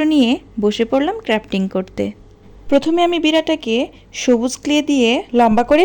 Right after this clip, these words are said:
পেঁচিয়ে দিয়েছি। এবার আমি বানিয়ে নেব কয়েকটি কালারের সেই জনপ্রিয় ক্লে ফ্লাওয়ার। এই ক্লে ফ্লাওয়ারটি বানাতে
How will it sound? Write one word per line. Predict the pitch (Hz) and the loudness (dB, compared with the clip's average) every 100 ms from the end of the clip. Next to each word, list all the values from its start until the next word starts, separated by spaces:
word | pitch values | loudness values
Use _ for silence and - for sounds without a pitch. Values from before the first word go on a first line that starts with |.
| - | 4
পেঁচিয়ে | 226 220 214 196 | 0 2 0 2
দিয়েছি। | 208 202 - 208 202 - - 254 | 0 -2 -4 -8 -10 -12 0 2
এবার | 254 285 | 4 4
আমি | 311 320 | 2 2
বানিয়ে | 330 320 330 | 0 0 -2
নেব | 320 254 247 320 247 | -2 0 0 -2 0
কয়েকটি | 226 226 277 269 | 0 -2 -6 -4
কালারের | 220 208 208 214 302 359 - | -2 -2 0 0 -2 -6 -8
সেই | - 233 214 | -2 0 0
জনপ্রিয় | 220 208 208 220 226 339 - | 0 -2 -4 -2 -2 -2 -4
ক্লে | 247 208 202 | -2 -2 -2
ফ্লাওয়ার। | 196 190 190 196 - _ - - - | -6 -4 -4 -8 -14 _ -20 -20 -6
এই | 269 302 - | 0 0 2
ক্লে | 226 226 | 0 0
ফ্লাওয়ারটি | - 269 277 285 | 0 -2 -2 -4
বানাতে | 294 294 294 | -6 -6 -2